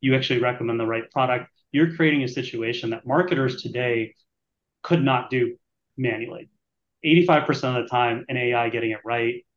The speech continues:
is going to create a massive uptick in revenue, and that's just massive. But when you start to look at other industries, for instance, fin-,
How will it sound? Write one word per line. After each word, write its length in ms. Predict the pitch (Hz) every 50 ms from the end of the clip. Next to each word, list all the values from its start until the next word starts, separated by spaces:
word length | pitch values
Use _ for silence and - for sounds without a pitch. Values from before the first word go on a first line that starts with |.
| _ -
is 100 | 135 131
going 200 | 131 139 127 127
to 80 | 120 -
create 200 | - 127 117 113
a 40 |
massive 500 | 113 113 113 110 113 117 117 - 120 107 107 107 - _ -
uptick 380 | 120 - - - 117 107 - 120
in 100 | 107 107
revenue, 480 | 107 107 107 113 113 117 113 117 117 - - _ _
and 80 | 131 127
that's 200 | 123 123 - -
just 200 | 127 - - 110
massive. 440 | 104 104 104 - - - - - - _ _ _ _ _ _ _ _ -
But 260 | 214 190 131 - - - - _ _ _
when 160 | - 143 143
you 80 | 143 135
start 260 | 131 - 151 151 147
to 80 | - 139
look 180 | 135 131 127
at 40 | 123
other 240 | 135 135 131 123 120
industries, 580 | 123 139 139 131 - 131 120 117 117 - - -
for 120 | - 131 135
instance, 400 | 139 147 - - 123 113 117 -
fin-, 220 | - 113 113 113